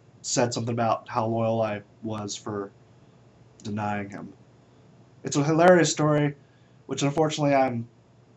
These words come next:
sucking all the hilarity out of by not being well. Tea's not helping. Tea's helping a little bit. So,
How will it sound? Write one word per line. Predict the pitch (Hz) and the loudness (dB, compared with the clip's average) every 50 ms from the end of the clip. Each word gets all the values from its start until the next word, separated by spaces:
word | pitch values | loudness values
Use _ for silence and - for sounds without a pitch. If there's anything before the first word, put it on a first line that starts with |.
| _ - | _ -8
sucking | - - - 175 170 165 165 151 147 | -4 0 2 4 2 2 2 2 4
all | 143 139 | 4 4
the | 135 135 | 4 2
hilarity | 135 135 127 131 131 131 127 123 | -2 -2 -2 -2 0 0 2 2
out | 120 120 117 | 2 2 2
of | 113 113 113 | 0 -2 -6
by | - 120 117 117 113 110 - - | -6 -4 -4 -4 -4 -6 -8 -10
not | 123 123 120 120 117 - | -4 0 0 0 0 0
being | 117 113 104 104 | -4 -6 -6 -8
well. | 104 107 104 104 107 107 - _ _ _ _ _ _ _ - - - - - _ _ - _ _ - - _ _ _ _ _ - _ _ _ _ _ _ - - - - _ _ _ _ _ _ _ _ _ _ _ _ _ _ _ - _ _ _ _ - _ _ - - _ _ - - - - - - - | -10 -8 -8 -10 -10 -12 -16 _ _ _ _ _ _ _ -20 -20 -20 -20 -20 _ _ -20 _ _ -20 -20 _ _ _ _ _ -20 _ _ _ _ _ _ -20 -20 -20 -20 _ _ _ _ _ _ _ _ _ _ _ _ _ _ _ -20 _ _ _ _ -20 _ _ -20 -20 _ _ -20 -20 -20 -20 -20 -18 -10
Tea's | - 135 120 113 | -6 -6 -4 -2
not | 117 113 | -2 -2
helping. | 110 113 110 107 104 98 98 - - - - - - - - - _ _ _ _ _ - _ - | -2 -4 -4 -6 -8 -12 -14 -16 -20 -20 -20 -20 -20 -20 -20 -20 _ _ _ _ _ -20 _ -14
Tea's | - 143 139 | -8 -4 -2
helping | - 123 120 113 104 | -2 -2 -2 -4 -6
a | 104 | -8
little | 104 107 107 98 | -8 -8 -8 -8
bit. | 95 98 - - - _ _ - - _ _ - - - - - - - - _ _ - - - - _ _ - - - - - - - - - - - - - | -8 -10 -10 -12 -18 _ _ -20 -20 _ _ -20 -20 -20 -20 -20 -20 -20 -20 _ _ -20 -20 -20 -20 _ _ -20 -20 -20 -20 -20 -20 -20 -20 -20 -20 -20 -16 -10
So, | - - - 165 160 160 151 143 139 - - | -2 4 6 8 10 10 8 8 4 0 -6